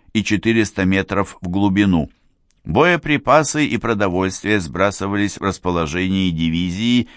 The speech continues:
с самолетов У-два. К концу оборонительного периода войска шестьдесят второй армии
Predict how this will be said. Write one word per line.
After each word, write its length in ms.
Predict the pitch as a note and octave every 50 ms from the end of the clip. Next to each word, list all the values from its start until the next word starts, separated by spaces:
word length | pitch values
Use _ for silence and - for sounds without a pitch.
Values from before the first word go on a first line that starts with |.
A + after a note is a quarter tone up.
| - -
с 100 | - -
самолетов 880 | - - A2 A2 G#2 G2 F#2 F2 F2+ F#2+ F#2+ - A2+ A2+ G#2 - - - - _ _ _ _
У-два. 560 | A2+ A2+ A2+ G2+ F#2 F#2 E2+ D#2 C#2 - - _ _ _ _ _ _ _ _ - - - - -
К 120 | - - -
концу 560 | D3+ D#3+ D#3 C#3+ - - C#3 D3 D3+ D3 B2
оборонительного 960 | - A2+ A2+ A2 A2+ A2 G#2+ G#2+ A2 G#2+ F2+ G2 F2+ E2+ D#2+ D#2 D#2 D2+ -
периода 580 | - D#2+ D#2 D2 D2+ D2+ D#2 E2+ E2+ F2+ F2+
войска 480 | E2+ F2+ F#2 F#2 - - - F2+ F2+ E2
шестьдесят 560 | - F#2+ F#2 E2 D#2 F2 E2+ - - F2 E2
второй 400 | - - - D#2 D2 D2 D2+ D2
армии 540 | C#2 C#2+ D#2 C#2+ D2+ D#2+ E2+ F2 F#2 F2+